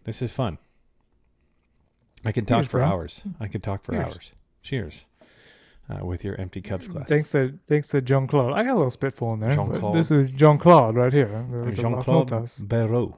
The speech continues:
Speaker 2: So, yeah, this has been, uh, episode thirty of Barrels and Barrels of, uh, Bourbon and Baseball podcast, where we bring you high proof and high heat, baby. Ain't
Speaker 1: That's
Speaker 2: that right,
Speaker 1: right.
Speaker 2: Brandon?
Speaker 1: High proof and high heat, where our proof is high,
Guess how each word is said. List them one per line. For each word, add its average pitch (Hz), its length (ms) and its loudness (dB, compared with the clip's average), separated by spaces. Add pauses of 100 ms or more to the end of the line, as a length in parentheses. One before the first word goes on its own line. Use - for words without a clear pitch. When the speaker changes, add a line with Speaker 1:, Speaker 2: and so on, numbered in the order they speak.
(420)
Speaker 2:
So, 247 100 -2
yeah, 262 220 4
this 208 180 4
has 240 180 -2
been, 214 240 4
uh, 196 200 6
episode 196 400 0
thirty 208 320 2
of 131 180 0
Barrels 165 240 2
and 170 80 -4
Barrels 180 280 2
of, 160 220 -10
uh, 165 120 -2
Bourbon 175 240 4
and 175 80 0
Baseball 185 280 4
podcast, 190 560 -2 (220)
where 160 140 2
we 165 200 4
bring 165 360 0
you 156 300 0 (320)
high 151 220 -2
proof 165 400 2
and 110 280 -2
high 127 320 2
heat, 139 420 -4
baby. 131 480 -4 (180)
Ain't 156 160 -8
Speaker 1:
That's 147 140 -6
Speaker 2:
that - 20 -10
right, 135 100 -6
Speaker 1:
right. 113 40 -12
Speaker 2:
Brandon? 113 300 -14 (260)
Speaker 1:
High 117 180 -10
proof 147 300 -4
and 127 100 -4
high 123 220 -6
heat, - 540 -10
where 95 220 -10
our 90 100 -8
proof 156 280 -8
is 104 120 -12
high, 92 420 -8